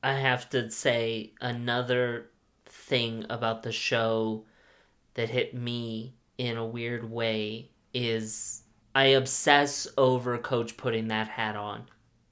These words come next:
in the mirror. Like, I obsess. Like, I've gone manic over that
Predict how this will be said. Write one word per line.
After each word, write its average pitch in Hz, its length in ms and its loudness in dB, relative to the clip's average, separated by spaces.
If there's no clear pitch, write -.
in 117 200 -6
the 113 40 -2
mirror. 107 400 -6
Like, 123 140 0
I 123 300 4
obsess. 117 720 2
Like, 117 160 2
I've 123 220 4
gone 120 300 4
manic 131 640 0
over 139 580 8
that 113 680 -2